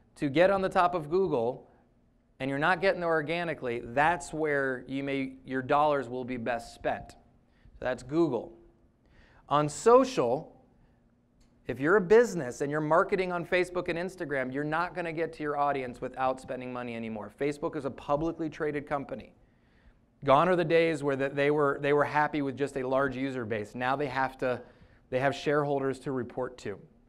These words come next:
And so five years ago, if we all had a Facebook page and we posted a post on Facebook, about sixty, seventy percent of those people would see that post. Today,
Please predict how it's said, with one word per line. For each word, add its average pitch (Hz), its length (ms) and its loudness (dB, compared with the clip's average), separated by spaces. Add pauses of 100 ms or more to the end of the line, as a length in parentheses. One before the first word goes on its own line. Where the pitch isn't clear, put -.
(360)
And 135 160 -4
so 139 420 4 (640)
five 180 300 12
years 202 280 2
ago, 123 480 2 (280)
if 127 140 -6
we 175 200 4
all 185 140 8
had 175 120 6
a 165 60 4
Facebook 185 540 -2
page 117 500 -6 (540)
and 131 100 2
we 170 120 4
posted 208 420 8
a 185 40 4
post 190 340 6
on 165 140 4
Facebook, 185 640 4
about 208 500 0
sixty, 262 420 -6
seventy 220 420 -2
percent 214 380 -2
of 202 60 -2
those 196 180 -2
people 226 300 -2
would 196 140 2
see 226 240 -8
that 208 240 -2
post. 220 500 0 (520)
Today, 190 800 4